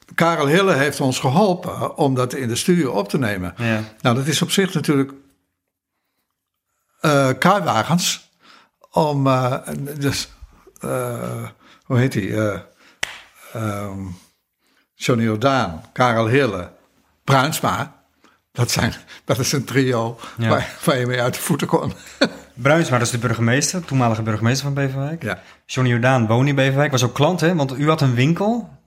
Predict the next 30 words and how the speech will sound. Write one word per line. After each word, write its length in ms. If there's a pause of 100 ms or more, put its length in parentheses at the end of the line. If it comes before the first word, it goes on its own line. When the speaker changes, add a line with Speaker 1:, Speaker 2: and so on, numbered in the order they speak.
(120)
Speaker 2:
Kunt 180
u 280
voor 220
de, 180
voor 120
de 80
jongere 280
Beverwijkers 380
vertellen 260
wat 120
voor 120
winkel 260
u 80
had 160
destijds? 540 (160)
Speaker 1:
Ja, 100
we 60
hadden 340
een, 200
eh, 600
zeg 220
maar 280
een, 160
eh, 260 (1800)
een 220
radio-televisiezaak, 1600 (720)
annex, 640
eh, 100
Speaker 2:
Ja. 160
Speaker 1:
witgoed. 680